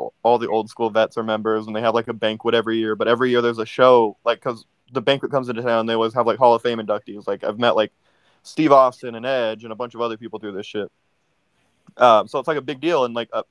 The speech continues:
indie companies every time throw, like, a three-day, like, super event where, like,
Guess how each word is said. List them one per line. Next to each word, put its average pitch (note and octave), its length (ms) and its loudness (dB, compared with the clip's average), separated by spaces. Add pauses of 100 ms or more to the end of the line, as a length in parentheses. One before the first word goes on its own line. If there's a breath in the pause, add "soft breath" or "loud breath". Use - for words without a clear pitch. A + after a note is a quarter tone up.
indie D3 220 -6
companies B2 480 -8
every A#2 320 -4 (100)
time A#2 300 -4
throw, A2+ 160 -4
like, A2 160 -4
a G#2+ 140 -6 (360)
three-day, A#2+ 400 -2
like, G#2+ 260 -4
super A#2+ 440 -4
event G#2 240 -6
where, G#2+ 100 -2
like, G#2 180 -2